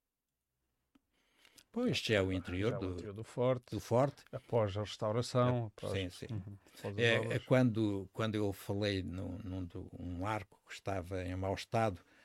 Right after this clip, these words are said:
Speaker 2: É o
Speaker 1: antes das
Speaker 2: arco
Speaker 1: obras,
Speaker 2: que estamos
Speaker 1: é o
Speaker 2: a ver
Speaker 1: arco que
Speaker 2: aqui.
Speaker 1: estamos a ver, exatamente.
Speaker 2: Uhum.
Speaker 1: Algumas daqui, que este arco tem uma função estrutural, não é? Se ele caísse,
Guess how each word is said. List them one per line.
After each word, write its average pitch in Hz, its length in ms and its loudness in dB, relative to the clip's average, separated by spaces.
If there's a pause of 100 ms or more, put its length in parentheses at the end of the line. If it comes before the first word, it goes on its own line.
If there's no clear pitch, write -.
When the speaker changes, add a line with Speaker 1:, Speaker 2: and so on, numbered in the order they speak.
(100)
Speaker 2:
É 127 60 8
o - 20 10
Speaker 1:
antes 120 120 6
das 131 100 12
Speaker 2:
arco 110 140 8
Speaker 1:
obras, 107 160 2
Speaker 2:
que - 40 -4
estamos 107 240 8
Speaker 1:
é - 20 10
o 117 40 10
Speaker 2:
a - 80 10
ver 131 80 8
Speaker 1:
arco 123 100 0
que 143 60 0
Speaker 2:
aqui. 147 80 2
Speaker 1:
estamos 104 200 -2
a 113 60 0
ver, 95 220 -2
exatamente. 92 580 -4
Speaker 2:
Uhum. - 500 -20 (140)
Speaker 1:
Algumas 101 400 -2
daqui, 92 300 -4
que 95 140 -10
este 92 280 -8
arco 95 320 -4
tem 117 140 0
uma 92 100 -2
função 87 400 -8
estrutural, 131 580 0
não 87 120 -4
é? 85 140 -8
Se - 200 -8
ele 85 120 -6
caísse, 104 440 -2